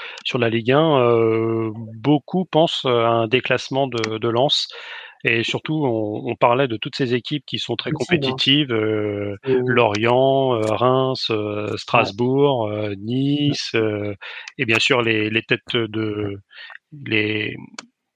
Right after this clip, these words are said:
Speaker 1: ceux qui doivent normalement finir dans le top cinq, euh, les, euh, Stade Rennais, les Paris, les Marseille, les, les, euh, les Monaco, euh, Lyon, on en parlera.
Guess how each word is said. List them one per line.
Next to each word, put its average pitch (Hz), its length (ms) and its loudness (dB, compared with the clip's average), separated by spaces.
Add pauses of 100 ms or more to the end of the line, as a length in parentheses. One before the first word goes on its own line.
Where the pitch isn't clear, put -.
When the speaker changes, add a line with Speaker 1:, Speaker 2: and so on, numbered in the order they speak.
Speaker 1:
ceux 170 260 4
qui 135 220 -2
doivent 131 200 4
normalement 131 460 4
finir 131 320 0
dans 117 100 0
le 120 140 0
top - 180 -2
cinq, 131 440 -2
euh, 113 120 0
les, 117 260 0
euh, 107 280 -2
Stade 117 280 0
Rennais, 117 580 2
les 107 260 -2
Paris, 117 500 0
les 113 140 0
Marseille, 120 640 -2
les, 104 420 -4 (720)
les, 110 260 0
euh, 107 260 2
les 113 140 2
Monaco, 127 760 6
euh, 117 140 2 (160)
Lyon, 135 560 2
on 117 140 -4
en 110 100 0
parlera. 117 600 2